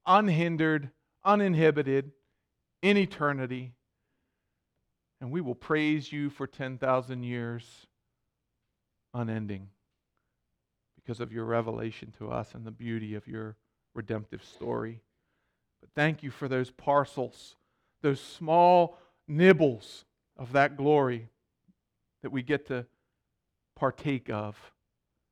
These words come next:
and enjoy and devour at times.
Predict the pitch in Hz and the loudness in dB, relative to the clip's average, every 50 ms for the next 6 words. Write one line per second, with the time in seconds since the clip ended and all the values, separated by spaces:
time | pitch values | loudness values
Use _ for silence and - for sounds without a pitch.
0 | _ _ _ _ _ _ _ _ _ _ _ _ _ _ _ _ _ _ _ - | _ _ _ _ _ _ _ _ _ _ _ _ _ _ _ _ _ _ _ -8
1 | 131 123 117 117 117 110 110 110 107 127 127 123 123 117 113 110 110 110 110 104 | -8 -6 -6 -6 -8 -10 -12 -8 -6 -4 -2 0 0 -2 -2 -2 -4 -6 -10 -14
2 | _ _ _ _ _ _ _ _ _ _ _ _ _ _ _ _ _ _ _ _ | _ _ _ _ _ _ _ _ _ _ _ _ _ _ _ _ _ _ _ _
3 | _ _ _ _ _ _ _ _ _ _ _ _ _ - 127 127 117 127 117 104 | _ _ _ _ _ _ _ _ _ _ _ _ _ -10 -10 -6 -4 -4 -6 -4
4 | 104 117 113 120 123 123 123 117 113 117 110 107 107 113 - - 113 104 - 107 | -2 2 2 4 4 4 2 2 0 -2 -2 -2 -4 -6 -6 -8 -6 -6 -6 -6
5 | 110 117 117 117 - - - | -10 -14 -18 -20 -20 -20 -20